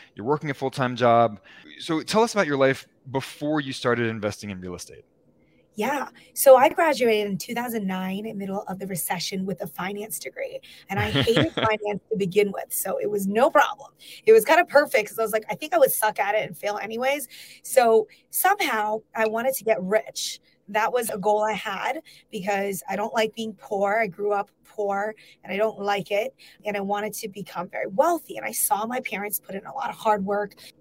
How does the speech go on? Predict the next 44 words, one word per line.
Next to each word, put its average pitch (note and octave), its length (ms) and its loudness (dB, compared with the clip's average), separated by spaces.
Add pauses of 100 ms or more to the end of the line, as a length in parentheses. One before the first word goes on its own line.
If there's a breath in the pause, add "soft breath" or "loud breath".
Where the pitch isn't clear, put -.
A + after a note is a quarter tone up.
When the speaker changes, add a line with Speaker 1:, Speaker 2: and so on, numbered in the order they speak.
(200)
Speaker 2:
In G3+ 100 2
high A#3 260 4
school, G3 480 0 (260 loud breath)
I G3+ 80 2
used G3+ 220 -2
to G#3 80 4
help G3 180 0
my G#3+ 80 0
mom G3 280 0
with F#3+ 120 -2
some G3 180 -4
of F#3 80 -6
her G3 240 -6 (300 soft breath)
dilapidated G#3 760 0
<laughs> E3 80 -6
homes B3 420 2
that B3 260 10 (240 loud breath)
we A#3 100 -2
were A3 160 6
renting B3+ 580 2
room A#3+ 200 0
by G3+ 140 6
room. E4 280 0
So B3 220 6 (260 loud breath)
I've F4 140 6
had B3 200 4
a C4 80 6
little B3 200 2
taste G#3 440 -6
of, F#3+ 200 -2
like, G3 180 -4
the G3+ 80 -4
nitty F#3+ 380 -4
gritty, F#3+ 480 -2
dirty F#3+ 360 -2
grunginess G3 800 -4
of, F#3+ 160 -6
like, - 220 -8 (320 loud breath)
hands-on G#3 720 2
real G#3 260 2
estate, F#3 640 -2
like, - 360 -10 (200)
work. G#3+ 300 0
Speaker 1:
Yeah. A#2 260 2